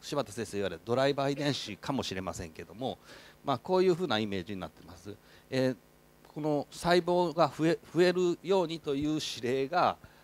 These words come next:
細胞の中でいろいろな遺伝子、あるいはタンパク質の方に指令が伝わる、こういう仕組みが備わっていまして、えー、細胞に増えろというような仕組みが、あ、伝わっていきますと、お、そこの、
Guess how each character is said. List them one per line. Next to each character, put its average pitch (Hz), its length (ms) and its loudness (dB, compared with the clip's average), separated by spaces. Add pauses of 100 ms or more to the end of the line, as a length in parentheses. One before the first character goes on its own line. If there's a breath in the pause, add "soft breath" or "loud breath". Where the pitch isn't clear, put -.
細 160 280 -2
胞 175 100 -4
の 165 100 -2
中 110 280 -4
で 101 260 -2 (220)
い 131 100 -4
ろ 147 160 2
い 160 40 0
ろ 190 100 0
な 113 280 -2
遺 117 120 -6
伝 127 200 0
子、 92 360 -10
あ 117 80 -4
る 127 80 -2
い - 20 -2
は - 40 -8
タ 165 180 -2
ン 170 80 -10
パ 151 120 0
ク 156 120 -4
質 - 260 -8
の 90 140 -10
方 98 220 -8
に 104 220 -10 (320 loud breath)
指 127 220 -2
令 135 140 0
が 147 120 -2
伝 - 280 -4
わ 110 100 4
る、 127 160 -4 (360)
こ 196 100 -2
う 190 80 4
い 190 60 2
う - 20 2
仕 180 160 -4
組 170 160 -8
み 160 60 -6
が 156 120 0
備 139 260 -4
わ 123 80 -2
っ 120 40 -6
て - 160 -12
い 120 40 -6
ま 113 160 -10
し - 120 -14
て、 92 180 -6 (340 loud breath)
え 120 120 -4
ー、 113 40 0
細 156 220 2
胞 160 140 -4
に 151 100 -4
増 131 200 -2
え 170 100 4
ろ 156 160 2
と 104 180 -6
い 117 160 -2
う 120 40 0
よ 120 100 -2
う - 20 -6
な 98 80 -10
仕 113 140 -8
組 117 180 -6
み 117 60 -4
が、 113 260 6 (340 loud breath)
あ、 110 140 -4
伝 101 240 0
わ 104 60 4
っ 95 40 -2
て 113 80 -12
い 120 60 -6
き - 100 -18
ま 123 140 -6
す - 140 -14
と、 143 260 2 (240)
お、 117 280 0
そ 131 160 -10
こ 151 140 -4
の、 127 280 0